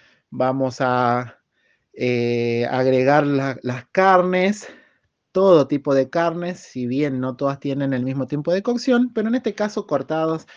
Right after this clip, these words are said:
en cuadrito, huesitos también pueden agregar también, eh, a la olla y vamos a poner ahí a freír junto con una cebollita picada. Condimentamos, ya una vez cocido vamos a,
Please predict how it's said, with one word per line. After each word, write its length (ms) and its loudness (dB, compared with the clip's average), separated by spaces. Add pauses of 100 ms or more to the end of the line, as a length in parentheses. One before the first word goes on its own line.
(160)
en 200 -6
cuadrito, 640 0 (340)
huesitos 640 0
también 380 -4
pueden 440 2 (200)
agregar 500 0
también, 420 -4 (300)
eh, 180 -10
a 140 0
la 120 6
olla 260 6
y 60 2
vamos 300 -2
a 140 -4
poner 280 -2
ahí 380 -2 (320)
a 380 -6
freír 520 -2
junto 460 -6
con 160 -4
una 180 -2
cebollita 640 -2 (260)
picada. 640 -8 (840)
Condimentamos, 1000 2 (380)
ya 240 0
una 200 0
vez 380 2 (300)
cocido 500 2
vamos 400 0
a, 380 0